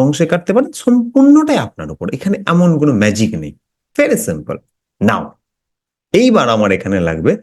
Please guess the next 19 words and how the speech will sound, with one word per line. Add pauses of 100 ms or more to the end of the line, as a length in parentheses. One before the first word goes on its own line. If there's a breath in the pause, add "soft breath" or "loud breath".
(320 soft breath)
স্টিক (100)
ফিগার। (600)
ইয়েস, (1040)
দেখুন (240)
এলিমেন্টে (100)
গিয়ে (420)
simply
যদি (100)
আমরা (100)
এখানে (120)
লিখি (1300)
স্টিক (600)
ফিগার, (540)
তাহলে (100)
আপনি (100)
খুব (120)
সহজেই
স্টিক
ফিগার